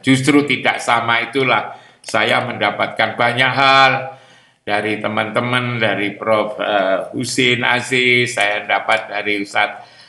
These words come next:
eh, Abu Ba-, Ridwan Abu Bakar tadi, dan juga, eh, dari teman-teman yang lain. Karena itulah saya selalu senang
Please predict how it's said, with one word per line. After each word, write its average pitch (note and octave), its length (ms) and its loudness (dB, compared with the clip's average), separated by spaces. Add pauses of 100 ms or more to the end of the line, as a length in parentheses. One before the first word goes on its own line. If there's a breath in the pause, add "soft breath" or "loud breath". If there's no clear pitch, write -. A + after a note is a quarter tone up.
(140)
eh, F#2+ 360 -2 (140)
Abu A#2+ 300 -6
Ba-, B2 160 0
Ridwan A#2+ 400 -2
Abu A#2 280 -4
Bakar A#2+ 520 0
tadi, A2+ 560 -2
dan F#2 240 -6
juga, G2 360 -2 (120)
eh, F#2 280 -6
dari F#2+ 360 -4
teman-teman F#2+ 560 -8
yang F2+ 240 -6
lain. G2 400 -2
Karena G2+ 240 -4
itulah B2+ 400 -2 (480 loud breath)
saya A2 320 0
selalu G2+ 640 -2
senang A#2+ 800 -6